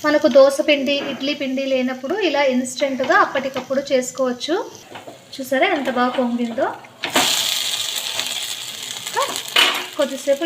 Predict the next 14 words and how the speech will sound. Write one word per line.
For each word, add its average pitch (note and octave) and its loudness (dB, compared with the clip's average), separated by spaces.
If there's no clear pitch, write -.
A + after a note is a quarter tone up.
ఇక్కడ B3+ -4
కూడా D#4+ 2
కుక్ B3+ -6
చేసుకోవాలండి. B3+ -2
చూడండి B3+ 4
వెనకాల B3 4
కూడా C4 0
కుక్ - -4
అయి A#3+ 0
ఉంటుంది, A#3+ -4
ఒకసారి A#3+ -2
చూసేద్దాం. B3+ -2
చూడండి C#4+ 4
ఇలా C#4 6